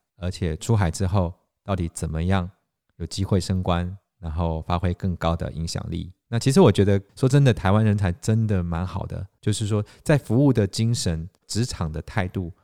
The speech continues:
和专业度，其实很多时候是非常好的。哦，只是很多时候我觉得有些人是不知道，原来他可以出去。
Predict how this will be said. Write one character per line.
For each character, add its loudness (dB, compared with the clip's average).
和 -2
专 2
业 4
度， -2
其 -4
实 -2
很 -2
多 2
时 -2
候 0
是 -8
非 -4
常 -4
好 -8
的。 -6
哦， -6
只 -2
是 4
很 8
多 4
时 2
候 2
我 -4
觉 0
得 0
有 -4
些 4
人 6
是 -2
不 -2
知 0
道， 2
原 6
来 6
他 4
可 2
以 2
出 -6
去。 -6